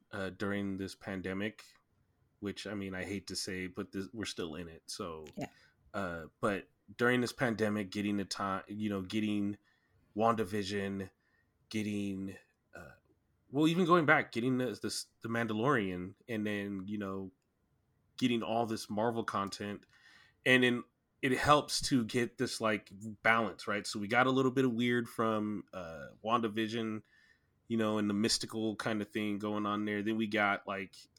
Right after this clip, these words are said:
Speaker 1: uh, the James Bond, John Wick, Falcon and Winter Soldier kind of thing. And then we get Loki,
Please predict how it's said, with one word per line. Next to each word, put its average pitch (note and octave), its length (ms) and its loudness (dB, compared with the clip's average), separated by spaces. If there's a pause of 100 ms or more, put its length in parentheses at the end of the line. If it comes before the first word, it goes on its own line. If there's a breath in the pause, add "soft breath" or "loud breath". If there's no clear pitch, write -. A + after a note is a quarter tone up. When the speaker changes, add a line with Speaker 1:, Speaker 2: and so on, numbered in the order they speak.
(140)
Speaker 1:
uh, E2+ 280 -8 (1600)
the G2 300 -2 (1120)
James B2+ 320 2
Bond, A2 720 6 (380)
John A#2 360 4
Wick, A#2 260 2
Falcon A2+ 460 2
and A2 100 0
Winter A2+ 200 0
Soldier A2 440 -2
kind A2 240 -4
of G#2 100 -10
thing. G#2+ 480 -6 (520 soft breath)
And A#2+ 140 4
then A2+ 180 6
we A2+ 100 4
get A2 380 4 (480)
Loki, G2+ 680 2